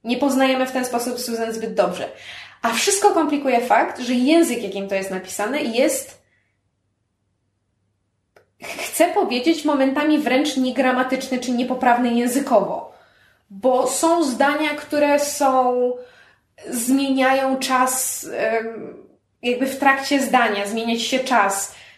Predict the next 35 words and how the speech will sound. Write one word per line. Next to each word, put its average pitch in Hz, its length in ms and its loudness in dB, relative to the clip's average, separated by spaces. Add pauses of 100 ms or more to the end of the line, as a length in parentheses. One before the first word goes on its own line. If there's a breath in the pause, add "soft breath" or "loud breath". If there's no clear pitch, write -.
(160 loud breath)
Em, 226 680 0 (580)
masz 247 280 0
z 247 180 -6
jednej 311 220 2
strony 294 240 0
przemyślenia 285 600 -2
bohatera, 285 760 2
ale 247 180 2
jest 254 200 -2
tak, 294 160 0
jakby 269 240 0
ktoś 277 320 0
do 269 80 0
niego 247 300 0
mówił, 302 600 2
albo 247 260 2
on 269 120 2
mówił 269 300 -2
do 247 100 0
kogoś 294 500 2
i 254 60 -2
nie 262 140 0
wiesz, 277 220 0
co 285 140 -2
z - 100 -4
tego 262 220 0
jest 247 240 2
powiedziane 247 500 0
na 254 160 2
głos, 254 240 -2
a 220 60 2
co 240 120 -4
jest 240 160 -4
tylko 247 220 -6
pomyślane. 247 840 -2